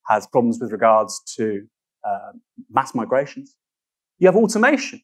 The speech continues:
and what that could do for under and unemployment. And then finally, you have,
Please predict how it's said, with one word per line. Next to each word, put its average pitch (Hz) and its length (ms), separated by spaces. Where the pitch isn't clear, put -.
and 131 120
what 156 120
that - 160
could 139 100
do 151 140
for - 180
under 151 280
and - 160
unemployment. 143 680
And 226 140
then 208 160
finally, 185 360
you 156 200
have, 131 400